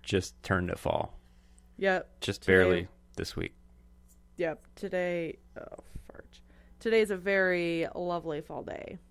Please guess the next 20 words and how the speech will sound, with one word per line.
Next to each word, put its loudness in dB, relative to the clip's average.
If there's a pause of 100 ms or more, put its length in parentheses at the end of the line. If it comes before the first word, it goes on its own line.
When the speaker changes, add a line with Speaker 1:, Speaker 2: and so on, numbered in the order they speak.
(880)
Speaker 1:
Mm-hmm. -2 (220)
Speaker 2:
And -6
that, -6
um, -4 (520)
you -10
know, -6 (680)
I -6
don't 0
know. 2
I -6
mean, -2
I 0
like 2
fall 2
and -2
I -2
like 0
the -12
cold, -2
but -2